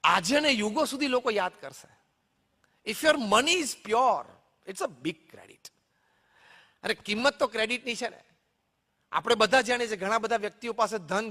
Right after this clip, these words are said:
ઘણા છે, ધન કુબેરો છે, પણ આપણે જાણીએ છીએ કે એને ખોટી રીતે અને અનિતિ ભેગું કર્યું, આપણને એના માટે કોઈ માન નથી. લોકોના હૃદયમાં એનું સ્થાન નથી. કદાચ જીભ ઉપર થોડીક ચર્ચાઓ હોય,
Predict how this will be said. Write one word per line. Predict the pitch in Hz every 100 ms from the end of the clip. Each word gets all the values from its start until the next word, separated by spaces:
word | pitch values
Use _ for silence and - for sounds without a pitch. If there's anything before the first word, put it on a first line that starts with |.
| 180
ઘણા | 214 226
છે, | 226 160
ધન | 131 190 220
કુબેરો | 214 214 240 233
છે, | - 180 135
પણ | 202
આપણે | 208 226 208
જાણીએ | 202 220 240
છીએ | 226
કે | 226
એને | 220 -
ખોટી | 202 - 240
રીતે | 226 240
અને | 208
અનિતિ | 226 220 208
ભેગું | 220 226
કર્યું, | 247 226
આપણને | 196 226
એના | 233 240
માટે | 240 247
કોઈ | 240
માન | 262
નથી. | 285 165 123 _ _ _ _ _ _ _ _ _ _ _ _ _ _ _ -
લોકોના | 147 180 254 262 254
હૃદયમાં | 214 247 277 277
એનું | 269
સ્થાન | - 294
નથી. | 320 226 120 - _ _ _ _ -
કદાચ | 226 226 151
જીભ | 240 262
ઉપર | 277 262
થોડીક | 233 269 220
ચર્ચાઓ | - 233 - 269 262
હોય, | 269 247 160